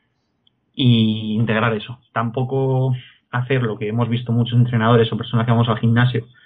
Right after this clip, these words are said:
de hacer listas de la compra, ¿no? O sea, todos hemos visto las típicas rutinas estas de la rutina de Arnold Schwarzenegger, la rutina de no sé quién, y empiezas a ver y, y hay veinte, o sea, veinte ejercicios, no, pero igual hay diez ejercicios, y es como, tío, <laughs> no hace falta. O sea,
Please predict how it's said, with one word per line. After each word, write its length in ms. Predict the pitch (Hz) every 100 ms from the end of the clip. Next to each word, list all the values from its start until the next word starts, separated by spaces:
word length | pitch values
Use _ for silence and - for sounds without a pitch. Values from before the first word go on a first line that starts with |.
| _
de 120 | -
hacer 220 | 110 117
listas 420 | 113 117 113 123 113
de 60 |
la 120 | 110
compra, 320 | 123 131 131 117
¿no? 220 | 127 - _
O 20 |
sea, 180 | - 113
todos 280 | 113 117 117
hemos 260 | 120 117 - _ _ -
visto 280 | 123 123 113
las 160 | 113
típicas 300 | - 113 120
rutinas 340 | 113 120 110 110
estas 460 | 110 120 113 110
de 340 | 107 107 104 107
la 140 | 107
rutina 380 | 107 107 151 175
de 60 | -
Arnold 200 | 156 135
Schwarzenegger, 640 | 120 120 123 120 113 107
la 140 | 117 110
rutina 340 | 123 139 156
de 100 | 139
no 100 | 113
sé 140 | 113
quién, 300 | 101 113 104 - - - - -
y 140 | 135 113
empiezas 320 | 110 120 117
a 80 | 117
ver 260 | 123 127
y, 240 | 123 - -
y 120 | 117
hay 200 | 113 123
veinte, 340 | 123 123 117 -
o 40 |
sea, 160 | - 110
veinte 200 | 120 131
ejercicios, 360 | 123 113 131
no, 160 | 117 117
pero 120 | 107
igual 160 | - 117
hay 80 | 123
diez 200 | 123 123
ejercicios, 560 | 110 107 110 110 101
y 40 | 110
es 60 |
como, 260 | - 107 104
tío, 280 | 123 120 - - - -
<laughs> 320 | - 135 135
no 200 | 131 127
hace 200 | - -
falta. 380 | - 117 113 107
O 540 | - - - - _
sea, 320 | 127 113 107